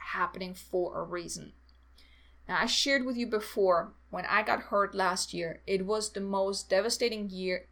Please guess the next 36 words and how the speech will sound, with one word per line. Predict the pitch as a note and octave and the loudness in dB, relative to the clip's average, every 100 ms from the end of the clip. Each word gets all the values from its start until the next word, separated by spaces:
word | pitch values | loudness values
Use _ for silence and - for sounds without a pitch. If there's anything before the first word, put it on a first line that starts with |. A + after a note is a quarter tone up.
| - | -4
ever | F3 F3 F3 D#3 D#3+ - | -4 -2 0 -2 -2 0
for | F3 | 0
me. | E3 D#3 | 0 -2
And | A3 C#4 | 4 8
I | F4+ | 8
actually | F4 B3 | 6 4
thought | C#4 A#3+ - | 8 8 8
my, | G3 G#3+ | 2 -2
when | G#3+ A3 | 0 0
my | G#3 | 2
ex | G#3+ - | 0 0
left | G3 A#3 - - | 4 4 4 -4
me | F#3 | -2
and | F#3+ - | -2 0
put | A#3+ | -2
me | G3 | -2
through | F#3+ F#3 | -4 -2
hell, | G#3 A#3+ F#3 - - G#3+ | 6 8 6 0 -10 6
that | A#3+ B3 | 10 10
was | G#3+ - | 6 0
hard. | - E3 D#3+ - - - | 4 4 4 -8 -8 0
But | G3 | 2
last | G3+ G3+ G#3+ B3 - | 6 10 10 10 4
year, | C#4 C4+ C4+ C#4+ - - _ - | 2 6 6 4 -10 -20 _ -2
it | A3+ | 4
was | G#3+ G#3+ | 4 2
to | - | 0
the | G#3+ | 0
point | G#3+ - A3 G#3+ | 0 0 2 4
that | G3+ - | 2 2
I | G3 G#3+ | 2 4
thought | G#3+ G3 - | 4 4 4
I | |
was | F#3+ F#3+ | 0 0
going | F#3 | -2
to | F#3 F3+ F3 | 0 0 0